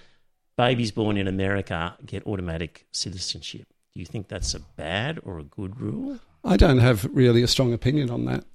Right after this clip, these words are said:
Speaker 2: And I know it's not the case in Australia. You know,
Speaker 1: Mm.
Speaker 2: you can, you can have a baby in
Speaker 1: Mm.
Speaker 2: Australia. It doesn't
Speaker 1: Mm.
Speaker 2: necessarily become Australian citizen.
Speaker 1: Mm.
Speaker 2: Um, I don't know. I think, I think Amanda Vanstone makes some pretty good points.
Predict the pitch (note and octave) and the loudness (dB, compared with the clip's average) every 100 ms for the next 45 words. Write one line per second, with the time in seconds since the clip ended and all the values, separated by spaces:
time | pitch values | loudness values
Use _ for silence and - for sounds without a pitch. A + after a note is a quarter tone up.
0 | - - C3 B2+ D3 C#3+ E3+ D3 - - | -4 4 6 6 8 10 10 8 4 2
1 | B2+ A#2+ B2 C#3+ - - B2 A#2 - A#2+ | 6 8 8 6 4 2 4 4 2 2
2 | - C3 C3 B2 B2+ B2 A#2 B2 A#2+ - | 4 6 4 4 0 2 2 4 2 2
3 | B2 C#3 - A#2 A#2+ A#2 C3 A#2 A#2+ A#2 | 0 0 0 2 4 4 6 6 6 6
4 | A#2 A#2+ - B2+ C3 - B2+ B2+ A#2+ A2 | 4 4 2 2 2 4 4 4 2 2
5 | B2+ B2 A#2+ A2+ A2 A2+ - A#2+ A2+ A2+ | 0 0 0 -2 -4 -6 -4 -2 -2 -4
6 | - F3 - - B2 A#2 A#2+ A#2 C3+ A#2+ | -8 -10 -8 -2 -2 0 -2 -2 0 0
7 | A#2 - - - - F#2 E2+ D#2+ F#3 F#3 | -2 -4 -14 -16 -10 -8 -6 2 4 6
8 | F3+ E3 - _ _ _ _ - - _ | 2 -2 -8 _ _ _ _ -20 -20 _
9 | A3+ C4 - E3 C#3 C#3 E3+ - - - | 2 4 6 8 8 6 4 0 0 2
10 | D3 F3+ D#3 D3 C#3+ A2 C3 C3 - C3+ | 6 8 8 8 8 8 6 6 4 4
11 | B2 B2 - B2+ B2 - - A#2 A2+ G#2+ | 4 2 0 4 4 4 2 4 4 2
12 | G#2 - B2+ - - - | 0 2 0 -2 -12 -16